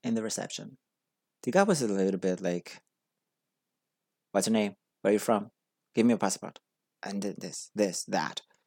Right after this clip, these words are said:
And I was like, "Oh, right." Uh, here is my passport. And how many nights? Uh, five nights. Oh, uh,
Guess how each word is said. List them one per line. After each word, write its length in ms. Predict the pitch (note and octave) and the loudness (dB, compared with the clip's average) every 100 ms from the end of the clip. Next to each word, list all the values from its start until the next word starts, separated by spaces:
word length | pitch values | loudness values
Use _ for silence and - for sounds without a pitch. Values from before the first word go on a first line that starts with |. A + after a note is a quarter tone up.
| _ _ _ _ _ - | _ _ _ _ _ -8
And 160 | A#2+ | 0
I 40 | C3 | 0
was 180 | B2 D3+ | 0 -2
like, 340 | C#3+ C3+ - | -2 -2 -2
"Oh, 200 | C#3 C3 | 0 0
right." 260 | C3 B1+ - - _ - | 0 -2 -6 -12 _ -4
Uh, 200 | A2 A2 - | -2 -2 -4
here 200 | D3 C#3 | 2 2
is 160 | C3+ | 2
my 140 | C3+ B2 | 0 -4
passport. 640 | A#2+ A#2 - - - - - - | -4 -6 -6 -8 -8 -10 -18 -10
And 580 | A2+ A2 A2 G#2+ G#2+ - _ _ _ _ | -6 -6 -6 -8 -10 -16 _ _ _ _
how 120 | - | 2
many 160 | A#2+ A#2+ | 4 4
nights? 240 | A#2 G#2+ - - _ _ _ - | 4 2 -4 -20 _ _ _ -8
Uh, 240 | - B2 A#2+ | -2 0 0
five 320 | - B2 B2+ | 2 2 2
nights. 540 | C3 B2 A#2 - - - _ _ _ _ _ _ _ _ _ | 0 0 -2 -6 -12 -18 _ _ _ _ _ _ _ _ _
Oh, 400 | A#3 F3+ D3+ B2 - _ _ _ - - | 6 8 8 4 -10 _ _ _ -18 -2
uh, 260 | C3 C#3+ | 2 2